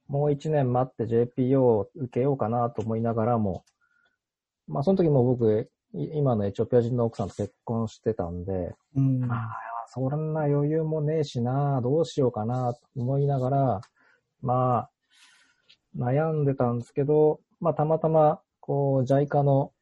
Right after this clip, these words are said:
Speaker 1: 帰国研修員向けエスエヌエスを立ち上げるっていう仕事をサポートするっていう派遣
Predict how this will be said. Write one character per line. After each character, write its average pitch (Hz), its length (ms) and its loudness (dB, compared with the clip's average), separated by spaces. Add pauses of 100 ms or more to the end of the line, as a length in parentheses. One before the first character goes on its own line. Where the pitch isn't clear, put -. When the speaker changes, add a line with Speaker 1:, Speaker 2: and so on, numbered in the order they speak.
(260)
Speaker 1:
帰 - 120 -20
国 165 180 2 (140)
研 170 260 0
修 170 280 0
員 165 260 0
向 160 100 0
け 156 120 0
エ 143 120 4
ス 143 160 0
エ 156 80 4
ヌ 156 120 0
エ 156 80 4
ス 143 100 -2
を 107 60 4
立 104 260 -4
ち 120 60 4
上 113 80 4
げ 113 120 6
る 98 60 0
っ - 40 -6
て - 200 -12
い 95 40 -2
う 90 40 -4
仕 98 140 -8
事 95 440 -2 (360)
を 196 340 6
サ - 200 2
ポ 156 180 6
ー 131 40 6
ト 107 100 0
す - 120 -6
る 92 80 -8
っ - 200 -12
て 87 60 -6
い 87 40 0
う 90 40 0
派 123 240 0
遣 175 380 4